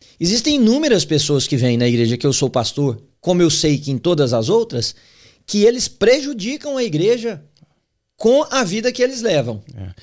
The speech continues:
Speaker 2: E é um, é uma das
Speaker 1: Porque
Speaker 2: coisas
Speaker 1: muita
Speaker 2: que a
Speaker 1: gente
Speaker 2: gente
Speaker 1: liga a vida deles à igreja. Às vezes as pessoas nem são da igreja.
Speaker 2: É.
Speaker 1: Nem são da igreja. Vem uma vez ou outra. Eu tenho uma, tenho uma pessoa aqui por perto.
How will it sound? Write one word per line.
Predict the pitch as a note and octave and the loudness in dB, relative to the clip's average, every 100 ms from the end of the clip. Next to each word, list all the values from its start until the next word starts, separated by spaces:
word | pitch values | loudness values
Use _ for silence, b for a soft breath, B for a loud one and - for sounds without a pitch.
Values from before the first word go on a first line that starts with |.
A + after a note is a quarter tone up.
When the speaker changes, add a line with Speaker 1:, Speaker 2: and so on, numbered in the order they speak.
| b - | b -6
Speaker 2:
E | A2+ | -2
é | B2+ | -2
um, | C3+ | -2
é | |
uma | C3+ C#3+ | -2 2
das | - | 2
Speaker 1:
Porque | A#3+ | 2
Speaker 2:
coisas | A#3 | 2
Speaker 1:
muita | C4+ | 0
Speaker 2:
que | - | -2
a | |
Speaker 1:
gente | C#4 - | -2 -2
Speaker 2:
gente | C4+ | -4
Speaker 1:
liga | A#3 D4+ C4 G3 - | -4 -2 0 0 -2
a | D3 | -6
vida | D3+ F3 D3 | -4 -4 -2
deles | E3+ B3 A#3+ | -2 -2 0
à | C4+ | 0
igreja. | C4+ C#4 A3+ | 2 0 2
Às | F3+ | 0
vezes | A3+ C4+ | 0 -2
as | - | -2
pessoas | C4 C4 A3 | 0 0 0
nem | E4+ | 0
são | - G#4 | -2 0
da | A4+ | 2
igreja. | F#4 - D4 C#3 G2+ G2+ - A2 | 4 4 2 0 -4 -8 -16 -16
Speaker 2:
É. | G2+ | -6
Speaker 1:
Nem | F3 - | -2 -2
são | - B3 D#4 | 0 0 2
da | A#3+ | 2
igreja. | E3 E3 | 4 4
Vem | C#3+ C4 | 2 2
uma | D4 | 0
vez | D#3 A3+ B3+ | 2 2 2
ou | G3+ | 2
outra. | F#3 - - B B | 2 0 -6 B B
Eu | E3+ F#3+ | 0 2
tenho | G#3 C4 | 2 0
uma, | C4 | 0
tenho | A#3 | 2
uma | B3+ | 2
pessoa | G#3 D#3 E3+ D#3+ - B B B | 0 0 2 0 0 B B B
aqui | C#3 D3 A3 | -8 -6 -4
por | B3 F#3+ | -2 -2
perto. | D3+ C#3+ C3+ G#2 | 0 2 2 -2